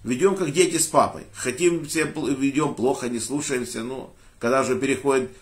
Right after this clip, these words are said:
все границы наше поведение, конечно, наступают тяжелые дни. Но обычно нас папа всегда прощает. И действительно, если мы проверим,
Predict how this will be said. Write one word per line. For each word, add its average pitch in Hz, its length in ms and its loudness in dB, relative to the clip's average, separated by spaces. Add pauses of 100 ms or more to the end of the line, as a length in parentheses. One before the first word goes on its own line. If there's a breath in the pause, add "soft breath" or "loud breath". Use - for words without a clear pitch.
(120 loud breath)
все 131 220 2
границы 139 440 2
наше 101 220 -2
поведение, 95 540 -6
конечно, 123 400 -6
наступают 101 580 -6
тяжелые 92 500 -6
дни. 87 200 -12
Но - 280 -10 (320 soft breath)
обычно 123 600 -2
нас 117 160 -4
папа 120 260 2
всегда 113 220 -2
прощает. 110 560 -4 (280 soft breath)
И 92 60 -12
действительно, 135 320 -2
если 110 220 0
мы 107 140 0
проверим, 107 500 0